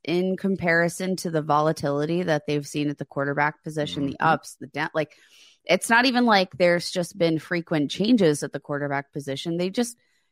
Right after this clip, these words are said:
Speaker 1: haven't had any good quarterbacks, period. And yet
Speaker 2: Well,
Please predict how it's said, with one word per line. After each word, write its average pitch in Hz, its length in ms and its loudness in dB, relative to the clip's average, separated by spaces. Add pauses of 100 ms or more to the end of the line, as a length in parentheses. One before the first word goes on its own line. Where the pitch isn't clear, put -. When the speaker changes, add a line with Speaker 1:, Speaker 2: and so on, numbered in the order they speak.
(100)
Speaker 1:
haven't 214 300 2
had 196 200 4
any 196 180 2
good 180 180 2
quarterbacks, 185 720 0
period. 185 520 -2
And 175 180 -2
yet 170 240 2
Speaker 2:
Well, 135 260 4